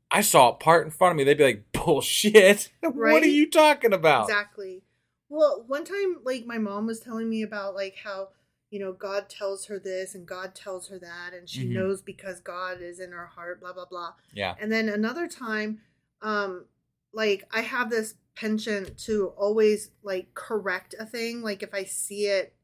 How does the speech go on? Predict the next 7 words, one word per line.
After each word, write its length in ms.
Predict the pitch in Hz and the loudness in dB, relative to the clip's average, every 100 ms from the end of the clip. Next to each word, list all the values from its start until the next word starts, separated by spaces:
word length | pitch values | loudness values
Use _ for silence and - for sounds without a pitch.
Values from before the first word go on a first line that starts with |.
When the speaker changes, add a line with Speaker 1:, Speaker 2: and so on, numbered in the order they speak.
| _ _ 185 | _ _ _
Speaker 2:
wrong, 420 | 180 180 180 196 - | -10 -8 -8 -8 -12
I 60 | 185 | -14
have 240 | 180 175 - | -12 -12 -12
to 80 | |
correct 460 | 180 - 170 160 - | -18 -16 -16 -16 -12
it. 240 | 202 220 214 | -8 -8 -2
Speaker 1:
Yeah. 260 | 107 87 | 0 0